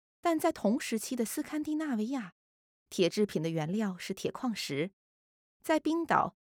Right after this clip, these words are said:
几乎找不到任何铁矿石。水将土壤中的铁过滤而出，并将其汇聚到沼泽或水池里。凿铁矿由此而来。凿铁矿在冰岛分布广泛，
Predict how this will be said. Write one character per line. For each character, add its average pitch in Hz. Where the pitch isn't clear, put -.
几 330
乎 330
找 208
不 214
到 269
任 320
何 147
铁 -
矿 151
石。 -
水 220
将 302
土 269
壤 262
中 277
的 302
铁 -
过 247
滤 240
而 175
出， 240
并 269
将 294
其 277
汇 320
聚 233
到 208
沼 139
泽 160
或 240
水 151
池 151
里。 190
凿 185
铁 165
矿 185
由 170
此 -
而 135
来。 143
凿 165
铁 160
矿 180
在 208
冰 294
岛 208
分 294
布 294
广 180
泛， 262